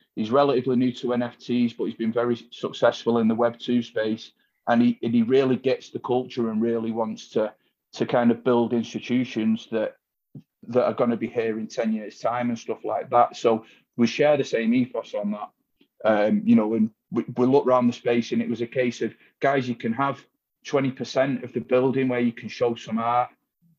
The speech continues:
Um, and then that's kind of grown and grown and grown and grown. And then it's just like the whole place, the whole place is going to be. <laughs> So,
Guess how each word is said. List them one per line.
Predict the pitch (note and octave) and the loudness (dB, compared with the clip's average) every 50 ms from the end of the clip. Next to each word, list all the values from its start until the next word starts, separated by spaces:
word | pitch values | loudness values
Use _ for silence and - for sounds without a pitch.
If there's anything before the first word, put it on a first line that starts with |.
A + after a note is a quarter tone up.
| _ - | _ -4
Um, | A2 G#2+ A2 A2 A2 G#2+ G#2+ G2+ G#2 - _ _ _ _ _ _ _ _ _ - | -2 0 0 0 -2 -2 -4 -4 -6 -6 _ _ _ _ _ _ _ _ _ -4
and | A#2+ A#2 A#2 | 0 2 2
then | A#2+ B2 A#2+ A#2+ A#2 | 2 2 2 0 2
that's | A#2 B2 - - - | 2 2 2 0 -2
kind | - C3 A#2+ A2+ | -2 0 0 0
of | A2 G#2 | -2 -2
grown | A#2 B2 B2+ B2 B2 B2 B2 B2 - | -2 0 0 2 0 0 -2 -4 -6
and | A#2 A2 | -6 -4
grown | A#2 A#2 A2+ A2+ A2+ A2+ A2+ - | -2 -2 -2 -2 -2 -4 -6 -6
and | A#2 A2 | -8 -6
grown | G2+ A2 A2+ G#2+ A2 A2 A2+ A#2 - | -6 -6 -6 -6 -6 -8 -8 -6 -4
and | A2+ A2 | -4 -2
grown. | G2+ A2 A2 G#2+ G#2+ A2 G#2+ G#2+ - - - | 0 0 0 2 0 0 -2 -4 -6 -2 2
And | A#2 A2+ A2 | 4 4 4
then | A2+ A2 A2 | 4 4 2
it's | - - - | 0 -2 -4
just | - - A2 - - - | -6 -6 -6 -4 -2 0
like | G2+ G2+ F#2+ F2 - - - - | 0 0 0 -2 -8 -14 -4 -2
the | A2 A2 | -2 0
whole | - A2 G#2 G2+ | 2 0 0 0
place, | - - G#2+ G#2 A2+ - - | 0 0 0 0 0 -2 0
the | - B2 | 2 4
whole | A#2 C#3 C#3+ C#3 A#2+ | 6 6 6 4 4
place | - - B2+ B2 B2 A#2+ A2+ - - - - | 4 4 6 6 6 6 4 2 0 0 0
is | A2+ A2+ G#2 | 0 -2 0
going | - - A#2+ A#2 A2+ A2+ A3+ | 2 2 4 4 4 4 2
to | - - - - - | 2 -2 -4 -4 0
be. | - E3+ - - - G#3 F3+ | 0 0 2 4 4 4 4
<laughs> | - F#3+ G#3 F#3+ - F3+ F#3+ F3+ - - G3+ F3 - _ - E3+ - _ | 6 6 4 4 6 4 2 2 2 0 -2 -2 -2 _ -8 -8 -8 _
So, | - D3+ D3+ - - D3+ D3 | -4 -2 0 2 2 0 0